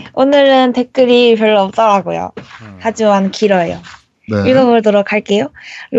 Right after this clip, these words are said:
Speaker 1: 로봇마니아님께서 "이번 화 잘 들었습니다. 짧게 끝나서 아쉬웠지만 항상 세 시간씩 넘게 방송하셔서 힘드시니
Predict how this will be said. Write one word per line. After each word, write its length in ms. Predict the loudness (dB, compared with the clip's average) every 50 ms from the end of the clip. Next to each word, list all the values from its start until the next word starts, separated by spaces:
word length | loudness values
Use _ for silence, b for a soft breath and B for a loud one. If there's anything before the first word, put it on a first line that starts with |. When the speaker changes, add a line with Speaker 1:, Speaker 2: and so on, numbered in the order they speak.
| 2 2 2
Speaker 1:
로봇마니아님께서 960 | 2 2 2 2 2 2 2 2 2 0 -2 -2 -2 0 0 0 0 -2 B B B B B B
"이번 340 | -6 -4 0 0 2 2 2
화 80 | 2
잘 200 | 2 2 0 -2 0
들었습니다. 720 | 0 -2 -2 -2 -2 -2 0 0 2 2 2 0 0 0
짧게 280 | 0 -2 0 0 -2 -2
끝나서 400 | 0 2 2 2 2 2 2 2
아쉬웠지만 640 | 0 0 0 -2 -2 -2 -2 -2 0 2 2 2 0
항상 320 | 0 0 2 2 2 2
세 120 | 2 2 2
시간씩 400 | 2 2 2 0 0 0 -2 -2
넘게 320 | -2 -4 -2 -2 -2 -2
방송하셔서 720 | -2 0 0 0 2 2 2 2 2 2 0 0 0 0 2
힘드시니 680 | 2 2 2 2 2 0 0 0 2 2 2 0